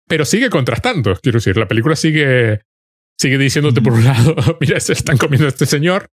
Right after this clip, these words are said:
y por otro lado, "Mira, tenemos a esta que ha renacido y se ha liberado", ¿no? Pero se ha liberado con su cara nueva, que es su máscara,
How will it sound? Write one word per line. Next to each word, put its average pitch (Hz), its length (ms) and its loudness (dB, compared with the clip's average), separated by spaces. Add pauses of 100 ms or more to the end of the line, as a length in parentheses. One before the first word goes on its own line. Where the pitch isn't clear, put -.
(140)
y 117 100 -2
por 120 120 0
otro 123 200 -2
lado, 151 240 -2
"Mira, 156 180 0
tenemos 139 320 -2
a 151 60 -4
esta 185 240 -6 (420)
que 143 80 -2
ha 143 60 -2
renacido 127 500 -2
y 101 40 0
se 120 120 -2
ha 113 40 -2
liberado", 95 480 0
¿no? 247 160 0 (240)
Pero 113 140 -2
se - 80 -2
ha 123 60 0
liberado 131 420 0
con 196 160 0
su 131 200 -2
cara 127 460 -6
nueva, 135 440 2
que 117 80 -2
es 107 60 -2
su - 140 -2
máscara, 104 520 -6